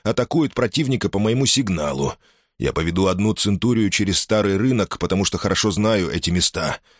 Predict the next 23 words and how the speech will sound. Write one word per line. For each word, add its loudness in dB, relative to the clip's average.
Баргалиан 2
возглавит 0
вторую. 0
Вопросы 0
есть?» 0
За 0
столом 0
воцарилась 0
тишина. -2
Галиан 0
посмотрел 0
Орса 0
в -10
глаза 0
и -6
кивнул 0
в -8
знак -2
согласия. -2
«Тогда 0
соберите 0
своих 0
легионеров. 0